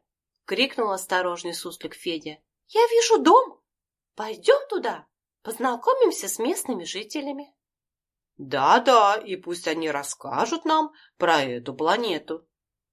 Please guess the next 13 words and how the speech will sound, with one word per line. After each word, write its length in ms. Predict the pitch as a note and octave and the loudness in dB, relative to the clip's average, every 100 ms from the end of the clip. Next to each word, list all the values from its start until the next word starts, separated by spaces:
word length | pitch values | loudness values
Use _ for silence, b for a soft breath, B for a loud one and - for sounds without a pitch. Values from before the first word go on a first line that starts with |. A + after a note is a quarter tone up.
| - | -4
ответил 500 | E3+ E3 D#3 D3 D3 | -2 -2 -4 -6 -8
крот 260 | C#3 C3+ | -8 -8
Прохор, 500 | - F#3 C4+ C4+ C4 - _ - | 0 2 2 0 -6 -8 _ -12
удивлённо 600 | F#3 F#3+ F#3+ D4 D#4 C#4 | -6 -4 0 0 0 -4
оглядываясь. 760 | A#3 G#3+ E3 D3 C#3 B2+ - _ _ _ _ _ _ _ _ _ _ | -2 0 0 -4 -14 -16 -18 _ _ _ _ _ _ _ _ _ _
«Я 260 | D#3 D#3+ D#3 | -2 2 2
в 100 | - | 0
книгах 540 | F#3 A3+ D#4+ D#4+ - | 0 2 4 0 -2
ещё 260 | B3+ - E3 | -2 0 0
не 180 | E3 | -2
читал 520 | D#3+ A3+ A#3 C4 F3+ - | -2 -2 2 4 4 0
про 120 | E3+ | -8
неё». 460 | F3 F3 F3+ F#3+ | -10 -10 -12 -16